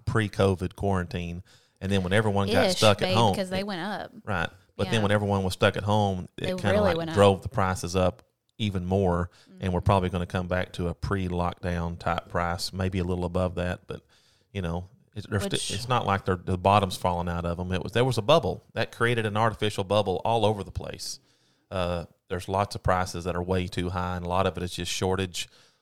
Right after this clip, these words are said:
Speaker 1: lack of labor, lack of plants being, like, manufacturing plants being
Speaker 2: Mm-hmm.
Speaker 1: open. So there's been a bubble in price, uh, in the entire economy due to the lockdown. And,
Speaker 2: Yeah.
Speaker 1: uh, plants was no different.
Speaker 2: So,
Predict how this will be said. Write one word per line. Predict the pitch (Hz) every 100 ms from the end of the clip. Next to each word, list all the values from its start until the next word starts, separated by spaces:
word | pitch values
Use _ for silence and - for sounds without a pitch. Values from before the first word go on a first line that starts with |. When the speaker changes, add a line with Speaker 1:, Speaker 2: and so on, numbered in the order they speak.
| _
Speaker 1:
lack | 90 98 95
of | 92 92
labor, | 101 98 101
lack | 95 95 -
of | 101
plants | - 98 - -
being, | 104 95 92 _ - 85
like, | 82 - -
manufacturing | 85 92 87 85 90 87 - 85
plants | - 87 85 -
being | - 101
Speaker 2:
Mm-hmm. |
Speaker 1:
open. | 92 90 92 85
So | 87
there's | 95 90
been | 90 92
a |
bubble | 87 95 101 92
in | 87 85
price, | 92 92 90 - - -
uh, | - 101
in |
the | 90
entire | 85 - 95 85
economy | - 95 90 85 85
due | 87
to | 85
the | 104
lockdown. | 90 - 85 85 87 - _ _ - -
And, | 185
Speaker 2:
Yeah. | 180 170 98
Speaker 1:
uh, | 80
plants | - 95 90 -
was | 92
no | 90
different. | 90 92 - - _ _ _ _ _ _
Speaker 2:
So, | - - 208 202 190 190